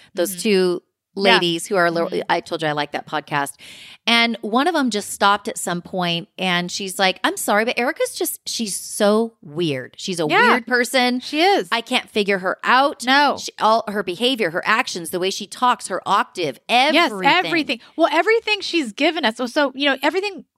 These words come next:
Speaker 2: all these seasons prior to this, like, major blowout, she's in a way, um,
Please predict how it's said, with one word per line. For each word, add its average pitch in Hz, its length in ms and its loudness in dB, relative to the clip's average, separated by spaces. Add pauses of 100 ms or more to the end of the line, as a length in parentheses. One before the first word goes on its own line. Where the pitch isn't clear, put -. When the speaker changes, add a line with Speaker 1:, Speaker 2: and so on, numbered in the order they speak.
(160)
Speaker 2:
all 277 120 4
these 285 260 -2
seasons 269 340 -6
prior 262 400 2
to 226 200 -8
this, 214 300 -2
like, 202 160 -2 (180)
major 214 360 -2
blowout, 190 720 2 (580)
she's 339 320 0
in 349 180 0
a 381 140 2
way, 254 640 2 (120)
um, 196 520 -4